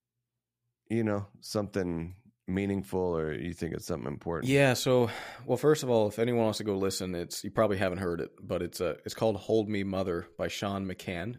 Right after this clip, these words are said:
Speaker 2: M C C A N N, if you wanna just listen to it before we chat about it. But I'm curious what, first, what you thought, like, what were your thoughts when you first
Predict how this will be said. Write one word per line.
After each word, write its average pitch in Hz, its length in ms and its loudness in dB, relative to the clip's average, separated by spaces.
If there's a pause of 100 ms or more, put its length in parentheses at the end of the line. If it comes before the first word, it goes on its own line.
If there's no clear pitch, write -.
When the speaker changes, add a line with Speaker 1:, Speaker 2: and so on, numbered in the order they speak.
Speaker 2:
M 104 240 -4
C 101 420 -4
C 104 400 -4
A 98 240 0
N 92 200 -4
N, 90 380 -6
if 98 100 -12
you 92 100 -2
wanna 92 200 -4
just 87 200 -4
listen 90 220 -2
to 82 80 0
it 80 80 -6
before 85 260 -6
we 85 160 -2 (540)
chat 92 240 0
about 82 220 0
it. 80 100 -6
But 80 140 -2 (400)
I'm 113 120 -2
curious 175 640 0 (240)
what, 110 500 4
first, 120 480 2
what 107 220 2 (720)
you 113 340 0
thought, - 480 0
like, 104 120 -2
what 127 160 2
were 147 80 0
your 131 140 2
thoughts - 520 0
when 101 100 -4
you 95 100 -2
first 92 520 -4